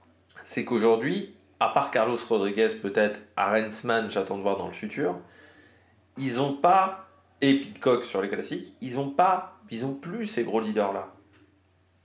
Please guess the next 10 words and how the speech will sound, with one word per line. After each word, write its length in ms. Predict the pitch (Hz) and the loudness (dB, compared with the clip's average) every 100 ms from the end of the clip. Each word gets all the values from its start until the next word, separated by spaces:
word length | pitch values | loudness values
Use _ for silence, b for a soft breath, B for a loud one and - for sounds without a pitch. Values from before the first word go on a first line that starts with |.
| B B B B - | B B B B 2
Et 140 | 143 | 4
encore, 540 | 160 - 190 196 156 - | 4 6 6 6 4 0
j'ai 100 | 131 | 0
envie 140 | 147 | 0
de 40 | |
dire 220 | 143 151 - | 2 2 2
que 100 | 120 | -2
sur 200 | - 175 | 0 2
l'Estradé, 800 | 160 - 143 143 143 143 139 143 B B B B - | 2 2 2 4 4 4 2 -4 B B B B -2
euh, 1600 | 104 104 101 101 101 101 98 98 98 98 98 95 95 92 92 92 | 4 6 6 6 6 4 4 4 2 2 0 0 0 -2 -4 -4